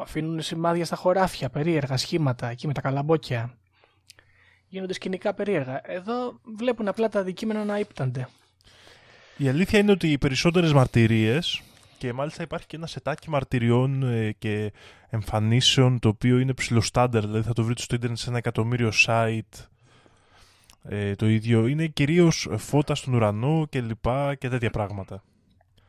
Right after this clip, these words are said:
Speaker 1: Εντάξει, λογικό. Δεν μπορώ να το κρίνω ιδιαίτερα, αλλά, εντάξει, θα μπορούσαμε και λίγο καλύτερα. Αυτό που θέλω να πω όμως είναι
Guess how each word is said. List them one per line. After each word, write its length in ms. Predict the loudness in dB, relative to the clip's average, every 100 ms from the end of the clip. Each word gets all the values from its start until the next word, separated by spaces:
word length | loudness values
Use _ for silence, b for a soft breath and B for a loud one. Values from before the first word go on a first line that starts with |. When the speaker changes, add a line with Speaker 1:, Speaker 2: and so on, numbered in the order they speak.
| B B B B B
Speaker 1:
Εντάξει, 340 | -10 -10 -10 -12
λογικό. 680 | -4 -2 -2 0 0 0 -8 _ _ _ _ _ -20 _ _ _ b b b -20 _ _ _ -20 -20 -20
Δεν 100 | -10
μπορώ 140 | -6 -6
να 60 |
το 100 | -8
κρίνω 340 | -10 -10 -10 -12
ιδιαίτερα, 500 | -6 -2 2 0 0 B B B B B
αλλά, 340 | -2 0 0 -2 -6 -8 -10 -8 -10
εντάξει, 360 | -8 -10 -10 -10
θα 60 |
μπορούσαμε 380 | -6 -6 -6 -8
και 60 | -6
λίγο 120 | -4
καλύτερα. 400 | -2 -4 -6 -10 -16
Αυτό 200 | -8 -6
που 60 | -4
θέλω 160 | -2
να 120 | -2 -2
πω 240 | 0 0
όμως 300 | 0 -8 -8
είναι 340 | -8 -6 -8